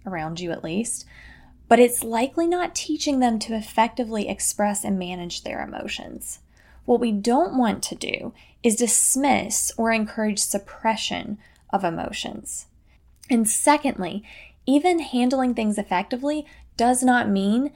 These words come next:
that you'll completely eliminate poor behavior entirely, because none of us are perfect. We all have days where we're low on energy and we just simply react. But what it does mean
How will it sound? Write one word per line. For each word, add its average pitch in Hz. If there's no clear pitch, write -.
that 226
you'll 226
completely 226
eliminate 190
poor 180
behavior 165
entirely, -
because 214
none 208
of 208
us 180
are 190
perfect. 175
We 214
all 208
have 208
days 180
where 185
we're 180
low 190
on 190
energy 170
and 190
we 175
just 180
simply 175
react. -
But 208
what 208
it 208
does 294
mean 180